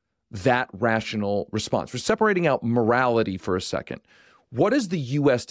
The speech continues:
interest here? What should U S policymakers be prioritizing in the American interest?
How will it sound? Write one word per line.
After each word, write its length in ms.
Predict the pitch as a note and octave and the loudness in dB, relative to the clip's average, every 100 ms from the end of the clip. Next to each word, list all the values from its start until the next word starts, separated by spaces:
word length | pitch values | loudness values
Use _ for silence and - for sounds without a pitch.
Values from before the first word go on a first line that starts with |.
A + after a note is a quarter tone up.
| - | -4
interest 500 | E3 - A#2+ - - | -4 -2 -4 -4 -12
here? 460 | - - - A#2+ _ _ _ | -10 -6 -6 -8 _ _ _
What 200 | - E3+ | 0 0
should 260 | - - G3+ | 0 -4 -4
U 280 | C#3 D#3+ D3+ | -2 2 2
S 180 | C#3 - | 2 -4
policymakers 1080 | - A#2 G#2+ A2 A#2 G#2+ G#2 G2+ G#2 G2 - - | -2 0 0 -2 -2 0 0 -2 -4 -4 -8 -6
be 240 | A2 G#2+ | -4 -4
prioritizing 1300 | - - G2 G2 G2+ G#2 G2+ - F#2+ F2+ F#2 F2+ - | -6 -4 0 2 2 2 0 -2 -2 -2 -6 -8 -2
in 420 | B2 C#3 B2+ A#2 | 0 2 0 -2
the 180 | G#2+ G#2+ | -4 -4
American 560 | F#2+ F#2+ F2 F2+ - F2 | -2 -2 -4 -6 -8 -8
interest? 680 | - F2 - - - - | -8 -10 -8 -8 -8 -10